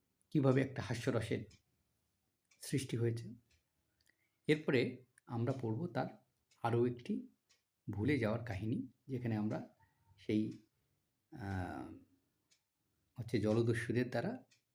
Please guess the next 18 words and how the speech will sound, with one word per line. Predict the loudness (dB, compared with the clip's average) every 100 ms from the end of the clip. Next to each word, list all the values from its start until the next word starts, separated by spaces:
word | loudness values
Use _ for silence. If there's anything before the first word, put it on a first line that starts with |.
| _ _ _ _
যে | -2 -2 -4 -2
ট্রেজার, | 4 6 4 2
হিডেন | 2 4 4
ট্রেজার, | 4 2 2 -2
সেটা | -6 -8
খোঁজার | -6 -4 -2
একটা | -2 -6
গল্প | -8 -8 -8
আর | -12
কি। | -16 _ _ _ _ _ -20 -20 _ _ _ _ _ _ _ _ _ _ _ _ _ _
I | 6 8 10
remember | 12 12 12
another | 10 8 6 8
funny | 8 10 8
incident | 6 4 4 4 -4 -16 -20 _ _ _ _
about | 0 6 6 4 2
ভোলা | 0 2
গ্র্যান্ডপা। | 0 -4 -8 -18